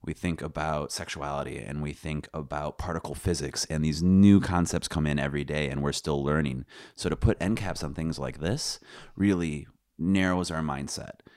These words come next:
And I think the same thing can be said for mezcal, right? We're still learning. We're in the first early years, people are, of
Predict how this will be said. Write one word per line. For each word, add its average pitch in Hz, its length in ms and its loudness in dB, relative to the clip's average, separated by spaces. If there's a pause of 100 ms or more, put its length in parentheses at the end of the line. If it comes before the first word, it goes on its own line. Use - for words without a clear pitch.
(340)
And 101 100 -6
I 90 80 -6
think 104 280 -4
the 92 60 -4
same 92 240 -2
thing 87 200 -2
can 82 140 -4
be 80 100 -6
said 67 320 -6
for 76 140 -4
mezcal, - 600 -4
right? 87 340 -4 (140)
We're 104 340 2
still 107 300 0
learning. 87 320 0
We're 85 280 2
in 85 140 -2
the 76 60 -6
first - 480 -4
early 85 280 2
years, 80 240 2
people 82 280 -4
are, 71 380 0 (500)
of 85 180 0